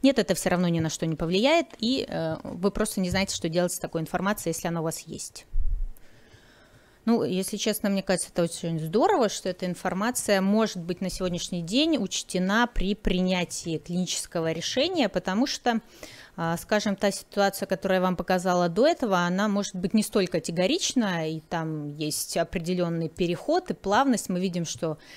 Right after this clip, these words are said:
это не две совершенно разные по биологии популяции клеток, как, скажем, вот в этом случае, когда мы видим морфологически более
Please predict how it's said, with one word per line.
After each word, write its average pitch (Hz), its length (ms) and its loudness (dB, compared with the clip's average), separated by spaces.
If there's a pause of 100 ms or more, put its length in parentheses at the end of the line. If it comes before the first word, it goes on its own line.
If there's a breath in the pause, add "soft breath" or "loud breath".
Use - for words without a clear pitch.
(280 loud breath)
это 165 420 -2
не 190 480 2
две 196 360 4
совершенно 185 600 2
разные 185 320 4
по 170 100 0
биологии 175 480 2
популяции 175 640 -2
клеток, 277 380 0
как, 180 160 0
скажем, 208 360 0
вот 180 180 0
в 185 40 0
этом 190 240 2
случае, 165 640 -4 (460 loud breath)
когда 180 280 2
мы 214 140 4
видим 202 420 0 (1400)
морфологически 196 920 0
более 190 600 2